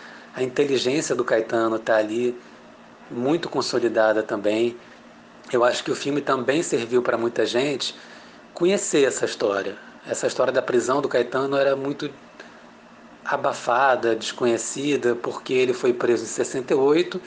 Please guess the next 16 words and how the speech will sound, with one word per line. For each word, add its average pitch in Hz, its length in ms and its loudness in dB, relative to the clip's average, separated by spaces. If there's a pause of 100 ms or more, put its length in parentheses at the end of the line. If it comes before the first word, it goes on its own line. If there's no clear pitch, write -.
(560)
quando 131 240 0
havia 117 400 2
censura 117 520 0
prévia, 135 640 2 (320)
então 120 300 -2
nenhum 120 240 0
jornal 113 440 0
pôde 135 420 2
noticiar 113 560 2
a - 20 4
prisão 113 340 -2
dele, 120 320 2
depois 117 320 0
ele 117 120 0
foi 117 180 0
exilado. 113 720 2